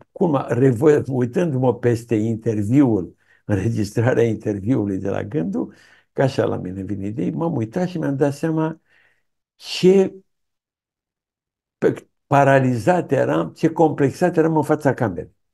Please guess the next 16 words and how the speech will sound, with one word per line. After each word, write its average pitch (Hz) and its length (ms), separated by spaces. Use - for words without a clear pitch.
Uitați-vă 202 420
acum. 214 500
Ps-, - 220
sim-, - 500
mă 135 100
simt 214 320
bine, 220 260
vorbesc 131 500
cu 139 200
camera, 185 640
nu 277 140
știu, 127 200
ca 147 180
cu 165 120
o 175 60
iubită. 180 580